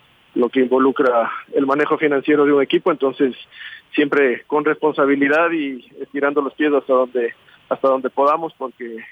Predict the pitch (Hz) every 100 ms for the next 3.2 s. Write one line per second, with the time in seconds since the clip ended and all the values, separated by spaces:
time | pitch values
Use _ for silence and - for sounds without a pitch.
0 | - _ _ _ _ - 110 113 139 135
1 | 135 135 139 156 156 143 139 151 151 147
2 | 143 143 160 175 180 156 139 127 120 120
3 | 117 117